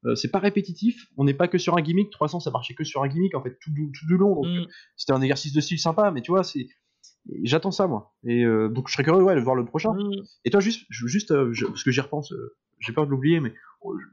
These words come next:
Speaker 1: là où je l'aime bien, Snyder, c'est dans ce qu'il fait, ses persos. Souvent, dans ses films, je,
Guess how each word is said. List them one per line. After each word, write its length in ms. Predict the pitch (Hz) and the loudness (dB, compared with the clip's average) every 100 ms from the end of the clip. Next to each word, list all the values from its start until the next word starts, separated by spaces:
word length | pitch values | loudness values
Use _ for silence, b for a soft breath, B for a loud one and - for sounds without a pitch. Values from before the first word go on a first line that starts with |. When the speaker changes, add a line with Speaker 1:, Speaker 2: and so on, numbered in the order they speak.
| _ - - _ | _ -20 -20 _
Speaker 1:
là 140 | 135 180 | 4 4
où 60 | 156 | 4
je 80 | |
l'aime 100 | 156 | 2
bien, 140 | 151 165 | 0 -2
Snyder, 260 | 120 123 120 | -2 -2 -4
c'est 120 | - | -6
dans 80 | 117 | -10
ce 80 | - | -6
qu'il 120 | 127 | -4
fait, 100 | 143 | -2
ses 100 | 131 | 0
persos. 240 | 127 - - b _ _ | -4 -6 -16 b _ _
Souvent, 300 | - 180 185 | -4 2 2
dans 80 | 143 | 2
ses 80 | 139 | -4
films, 120 | |
je, 100 | 147 | -4